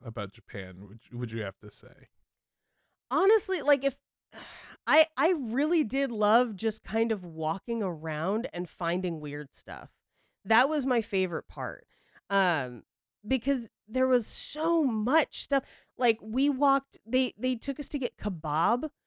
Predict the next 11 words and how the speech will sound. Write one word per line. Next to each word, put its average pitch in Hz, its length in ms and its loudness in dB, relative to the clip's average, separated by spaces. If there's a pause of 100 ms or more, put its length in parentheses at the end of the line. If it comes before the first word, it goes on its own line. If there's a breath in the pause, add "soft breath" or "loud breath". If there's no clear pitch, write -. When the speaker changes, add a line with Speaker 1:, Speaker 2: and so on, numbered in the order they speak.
(240)
Speaker 2:
one 285 280 4
night 302 340 2 (160)
because 247 340 4
they 240 100 6
were 233 120 4
like, 214 260 4
"This 240 180 4
is 254 140 0 (100)
our 202 220 8
drunk 175 400 0
food." 262 520 -2